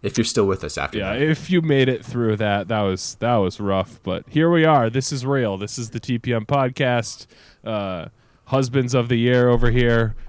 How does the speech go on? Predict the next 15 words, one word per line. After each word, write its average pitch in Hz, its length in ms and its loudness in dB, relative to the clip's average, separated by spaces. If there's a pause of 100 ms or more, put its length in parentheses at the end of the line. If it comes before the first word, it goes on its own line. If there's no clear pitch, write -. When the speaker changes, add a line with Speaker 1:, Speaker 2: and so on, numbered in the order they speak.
(100)
Speaker 2:
Uh, 95 200 -2
sons 117 680 -2
of 110 220 -4
the 113 100 -2
year 110 440 0 (180)
over 110 240 -4
here. 101 320 -2 (320)
Uh, 85 260 -6 (100)
Andre, 196 520 2 (580)
what 160 140 2
are 143 40 4
we 117 80 4
talking 95 340 -4
about 90 220 -10
today? 92 260 -10